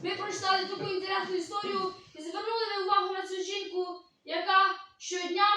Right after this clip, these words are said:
втрачала сили, і ще ближче і ближче вона йшла до смерті. Цей недух не лише забирав її сили, він ще відділив її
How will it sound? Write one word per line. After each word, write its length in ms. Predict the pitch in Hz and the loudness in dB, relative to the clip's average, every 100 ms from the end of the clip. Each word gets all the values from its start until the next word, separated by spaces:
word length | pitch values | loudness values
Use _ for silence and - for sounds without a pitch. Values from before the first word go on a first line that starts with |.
| 381 | 2
втрачала 640 | 370 359 392 370 349 359 | 0 0 2 4 2 0
сили, 480 | 427 415 403 381 - - - | -4 -4 -2 -2 -4 -10 -10
і 200 | 311 330 | -2 -2
ще 220 | - 330 | -2 -6
ближче 500 | 269 381 415 381 349 | -4 -4 -2 -4 0
і 140 | 339 | 0
ближче 420 | 359 381 381 330 330 | 0 -2 -2 -4 -6
вона 280 | 330 330 | -4 -2
йшла 300 | 330 320 359 | -2 -2 -2
до 120 | 339 339 | -2 -4
смерті. 760 | 339 330 247 208 - 185 - _ _ _ _ _ _ | -6 -2 -2 -4 -8 -12 -14 _ _ _ _ _ _
Цей 140 | - | -2
недух 840 | 453 453 415 453 453 427 - - - _ - | 0 0 2 0 0 -2 -6 -10 -20 _ -10
не 100 | 370 | -6
лише 300 | 403 440 508 480 403 | -4 -4 -4 -4 -2
забирав 440 | 370 381 381 381 | -4 0 2 4
її 140 | 370 | 4
сили, 540 | 370 392 381 339 330 330 - - _ | 2 -4 -4 2 2 2 -2 -18 _
він 180 | 415 440 | 0 0
ще 240 | - 392 | 0 -4
відділив 580 | 370 359 427 440 453 427 | -2 -2 0 0 0 2
її 540 | 370 403 415 - - | 2 2 -2 -8 -18